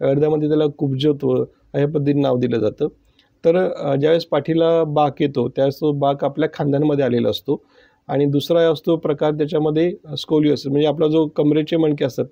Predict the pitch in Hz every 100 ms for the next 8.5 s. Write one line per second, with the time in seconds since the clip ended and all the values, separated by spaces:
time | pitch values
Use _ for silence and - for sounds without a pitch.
0 | - 147 147 147 151 147 143 151 165 160
1 | 151 160 151 139 139 127 120 156 _ _
2 | _ - 160 147 147 143 147 156 151 143
3 | 160 156 139 139 139 143 156 143 156 165
4 | 143 135 - - _ _ - - 151 -
5 | _ 165 147 143 170 165 160 170 156 160
6 | 160 170 - 170 175 139 - 143 - _
7 | _ 156 156 147 165 170 156 139 156 175
8 | 180 180 165 147 143